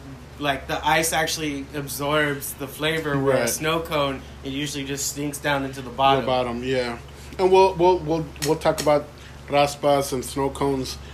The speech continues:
Speaker 2: a little bit, a little bit further down into the episode. But we just wanted to, those are kind of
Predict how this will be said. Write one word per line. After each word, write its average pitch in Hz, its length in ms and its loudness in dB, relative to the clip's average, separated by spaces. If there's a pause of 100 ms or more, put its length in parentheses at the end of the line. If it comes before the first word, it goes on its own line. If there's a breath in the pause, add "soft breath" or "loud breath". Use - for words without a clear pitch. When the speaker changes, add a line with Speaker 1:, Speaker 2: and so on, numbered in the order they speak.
(140 loud breath)
Speaker 2:
a 127 60 -2
little 143 200 4
bit, 139 220 2
a 135 200 -2
little 139 200 2
bit 135 220 2
further 143 300 4
down 139 280 2
into 139 220 0
the 135 140 2
episode. 135 540 0 (480 loud breath)
But 143 240 4
we 156 140 2
just 147 200 -6
wanted 156 320 2
to, 147 100 -2
those 147 340 2
are 143 160 6
kind 147 260 0
of 143 240 2